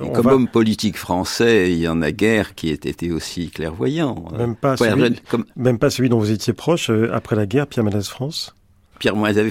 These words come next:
Speaker 2: Mendès France était très clairvoyant dès mille neuf cent trente-six à l'égard de l'hitlérisme. Oui, et il a, il a, il a refusé, euh, il était par exemple contre la participation française aux Jeux Olympiques de Berlin en mille neuf cent trente-six pour manifester ce, ce
Speaker 1: Mm.
Speaker 2: refus.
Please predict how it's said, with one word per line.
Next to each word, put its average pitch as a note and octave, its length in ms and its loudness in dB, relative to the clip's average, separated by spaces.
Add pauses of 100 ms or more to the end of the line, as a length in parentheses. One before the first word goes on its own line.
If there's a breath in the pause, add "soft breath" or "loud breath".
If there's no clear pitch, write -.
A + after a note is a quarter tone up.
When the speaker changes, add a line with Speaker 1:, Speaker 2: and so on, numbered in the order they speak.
(140)
Speaker 2:
Mendès A2+ 260 2
France G#2+ 220 -4
était G2 100 0
très F2+ 220 -2
clairvoyant G2 580 -2
dès G2+ 100 -4
mille F#2 100 -4
neuf F2 80 -6
cent E2+ 120 -8
trente-six G2+ 500 -4
à A2 60 0
l'égard F#2+ 240 -2
de F#2 80 -4
l'hitlérisme. A#2 640 -2
Oui, G#2 400 2
et F#2 300 -2
il F2 200 -4
a, E2 360 -4 (640 soft breath)
il E2 320 -8
a, C2+ 240 -6
il D#2 200 -6
a C#2+ 140 -6
refusé, F2 1080 -2
euh, D2 480 -6 (140)
il - 100 -8
était - 220 -6
par - 160 -6
exemple G2 280 -4
contre - 220 -10
la - 60 -4
participation F2+ 500 -4
française F#2+ 460 -2
aux G2 100 -2
Jeux G2+ 240 -6
Olympiques G2+ 280 -4
de F2+ 100 -4
Berlin G#2+ 540 0
en - 20 -2
mille F#2 140 -4
neuf F2+ 100 -6
cent F#2 140 -6
trente-six G2+ 500 -2
pour - 160 -6
manifester G#2 640 2
ce, F#2 340 0
ce - 180 -4
Speaker 1:
Mm. F#2 100 2
Speaker 2:
refus. A2+ 480 -2